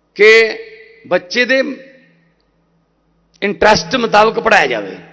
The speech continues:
ਵੀ ਉਹਦਾ ਇੰਟਰਸਟ ਕੀ ਹੈ।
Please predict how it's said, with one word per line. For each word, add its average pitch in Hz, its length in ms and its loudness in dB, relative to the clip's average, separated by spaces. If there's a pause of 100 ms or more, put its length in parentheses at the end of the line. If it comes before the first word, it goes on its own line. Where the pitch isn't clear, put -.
(1600)
ਵੀ 170 160 -6
ਉਹਦਾ 233 260 6
ਇੰਟਰਸਟ 240 340 0
ਕੀ 165 240 0
ਹੈ। 117 100 -6